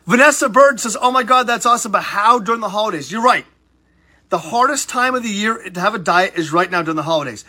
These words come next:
You gotta pick and choose your battles. Pick one day a week. Go, "I will have something on Christmas.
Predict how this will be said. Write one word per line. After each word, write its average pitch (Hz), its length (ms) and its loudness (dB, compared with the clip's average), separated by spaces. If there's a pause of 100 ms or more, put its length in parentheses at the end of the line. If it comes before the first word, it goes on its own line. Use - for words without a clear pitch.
(300)
You 190 100 0
gotta 175 120 0
pick 240 220 -2
and 196 100 -6
choose 208 220 -6
your 185 80 -4
battles. 160 480 0 (320)
Pick - 200 -2
one 247 220 4
day 233 100 0
a 226 60 -2
week. 220 140 -4
Go, 165 80 0
"I 185 200 4
will 220 180 2
have 220 260 6
something 226 320 -2
on 220 160 2
Christmas. 165 520 -4